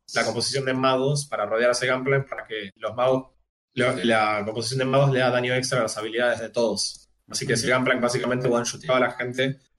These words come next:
ni bien arrancaba la ronda. Eso es recontra improbable. En general, las partidas no tienen una persona dominante.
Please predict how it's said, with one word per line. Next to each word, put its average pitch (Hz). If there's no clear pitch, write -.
ni 131
bien 135
arrancaba 131
la 123
ronda. 110
Eso 202
es 147
recontra 147
improbable. 135
En -
general, 139
las 165
partidas 143
no 147
tienen 147
una 135
persona 135
dominante. 120